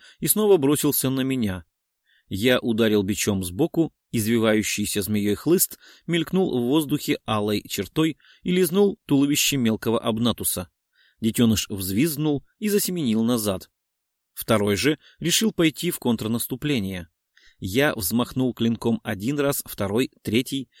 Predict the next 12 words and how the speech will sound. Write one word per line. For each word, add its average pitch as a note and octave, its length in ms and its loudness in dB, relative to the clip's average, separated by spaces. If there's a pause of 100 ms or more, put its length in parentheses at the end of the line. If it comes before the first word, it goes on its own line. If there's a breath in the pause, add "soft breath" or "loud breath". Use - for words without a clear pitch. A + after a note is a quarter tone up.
(200 soft breath)
но C#3+ 120 0
достать C#3 320 2
противника F3 600 0
не D#3+ 200 -4
получалось. G#2+ 720 -4 (580)
Тогда C#3+ 400 2 (300)
я B2 180 4
размахнулся A#2 640 0
бичом A#2 460 0
и D#3 100 -4
стеганул A#2+ 580 0
тварь G#2 360 -4